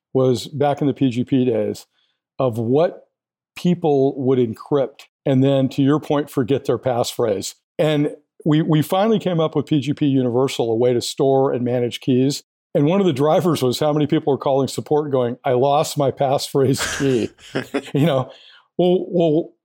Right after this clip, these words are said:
Speaker 1: is it really important, or do you want to create a new one, or what do you want to do?" Right? Support call. "Uh, no, um, we have, like, our entire family history and everything, and a bunch of our financial information on a disk,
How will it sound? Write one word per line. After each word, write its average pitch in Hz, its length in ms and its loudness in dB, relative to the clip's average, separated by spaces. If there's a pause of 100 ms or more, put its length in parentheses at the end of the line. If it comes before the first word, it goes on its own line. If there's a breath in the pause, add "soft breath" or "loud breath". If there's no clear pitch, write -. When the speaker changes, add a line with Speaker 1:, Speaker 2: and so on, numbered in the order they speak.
(120)
Speaker 1:
is 165 140 2
it 175 40 2
really 180 260 2
important, 175 400 0
or 214 80 4
do 143 80 4
you 135 60 4
want 139 120 2
to 131 40 -2
create 147 200 2
a 139 60 2
new 151 180 2
one, 185 320 2
or 131 200 0
what 143 160 0
do 143 40 2
you 147 80 2
want 143 120 2
to 135 120 0
do?" 123 60 0
Right? 120 280 -4
Support 156 360 -4
call. 117 340 -2 (400 soft breath)
"Uh, 147 320 0
no, 196 580 2
um, 160 520 0 (680)
we 202 160 4
have, 214 240 2
like, 175 340 2
our 147 200 2
entire 160 480 2
family 151 640 0
history 143 440 -2
and 127 80 0
everything, 123 540 0 (420 soft breath)
and 147 160 2
a 127 60 0
bunch 151 260 -2
of 175 80 -2
our 151 100 0
financial 143 480 0
information 127 640 -2
on 143 160 0
a 123 80 0
disk, 131 540 0